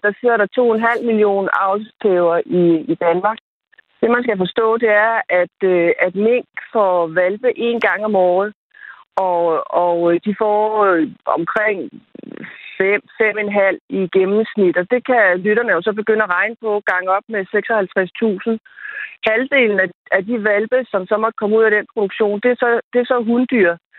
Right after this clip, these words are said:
som vi jo selvfølgelig skal bruge, øh, de fleste af, og så selvfølgelig en lille smule hanner. Men, men, men hunddyrene, det vil sige,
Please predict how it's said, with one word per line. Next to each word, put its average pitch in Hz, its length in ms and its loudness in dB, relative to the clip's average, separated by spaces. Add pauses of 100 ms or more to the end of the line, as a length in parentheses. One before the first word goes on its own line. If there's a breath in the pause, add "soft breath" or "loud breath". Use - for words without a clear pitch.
(260 loud breath)
som 214 160 2
vi 202 60 4
jo 185 100 2
selvfølgelig 226 380 -2
skal - 220 -2
bruge, 214 520 2
øh, 110 220 0 (280)
de 165 120 2
fleste 269 320 2 (140)
af, 220 160 0
og 202 120 -2
så 214 60 -2 (100)
selvfølgelig 202 360 0
en 185 100 0
lille 196 160 0
smule 170 300 0
hanner. 160 240 0 (140)
Men, 196 100 2 (160)
men, 214 100 2 (200)
men 220 160 2
hunddyrene, 247 560 0
det 240 120 2
vil 240 160 -4
sige, 247 200 0